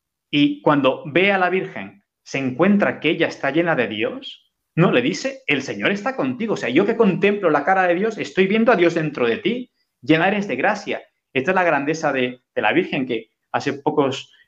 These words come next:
eh, poco celebrábamos el misterio de, del, el dogma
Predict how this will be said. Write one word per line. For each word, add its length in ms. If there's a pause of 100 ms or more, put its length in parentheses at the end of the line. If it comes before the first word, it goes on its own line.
eh, 340
poco 240
celebrábamos 640
el 120
misterio 500
de, 320 (200)
del, 600
el 180
dogma 500